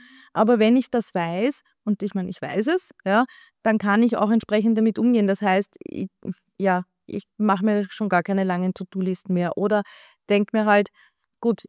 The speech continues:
ich glaub, ich bin mit dem am Dienstag fertig, na, vielleicht sollte ich der Kundin Donnerstag sagen“,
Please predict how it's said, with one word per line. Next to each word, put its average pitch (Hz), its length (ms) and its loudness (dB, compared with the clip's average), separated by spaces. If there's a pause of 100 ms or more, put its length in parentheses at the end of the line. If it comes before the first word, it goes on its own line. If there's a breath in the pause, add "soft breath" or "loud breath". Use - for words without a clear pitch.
ich - 180 -4
glaub, 196 340 4
ich 233 140 -2
bin 226 140 0
mit 226 140 0
dem 208 180 4
am 226 100 2
Dienstag 233 400 -2
fertig, 202 360 -2
na, 202 120 0
vielleicht 190 320 -4
sollte 180 240 -2
ich 165 60 -16
der 190 100 -4
Kundin 180 340 -2
Donnerstag 160 480 -6
sagen“, - 380 -12